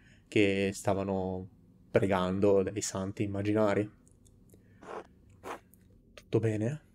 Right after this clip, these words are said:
Credo di sì. Tu? A dir la verità, no. Ma sono ancora vivo.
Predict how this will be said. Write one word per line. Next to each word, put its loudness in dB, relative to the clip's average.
Credo 4
di 2
sì. -4
Tu? -2
A 4
dir 2
la 4
verità, 0
no. -6
Ma 2
sono 0
ancora -2
vivo. -6